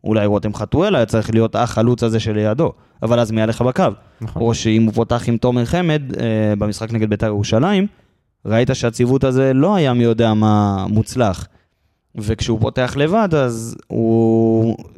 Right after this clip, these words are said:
Speaker 1: עם הנגיחה השנייה שלו, הוא כן הצליח להבקיע,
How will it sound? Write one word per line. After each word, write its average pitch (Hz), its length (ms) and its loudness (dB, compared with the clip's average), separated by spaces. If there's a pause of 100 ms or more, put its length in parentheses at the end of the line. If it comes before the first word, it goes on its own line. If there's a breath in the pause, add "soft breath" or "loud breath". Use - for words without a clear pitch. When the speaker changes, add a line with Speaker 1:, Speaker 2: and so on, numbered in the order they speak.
(140)
Speaker 1:
עם 123 160 2
הנגיחה 123 420 0
השנייה 143 420 0
שלו, 135 260 0
הוא 113 260 2
כן 135 120 0
הצליח 127 300 -2
להבקיע, 101 360 0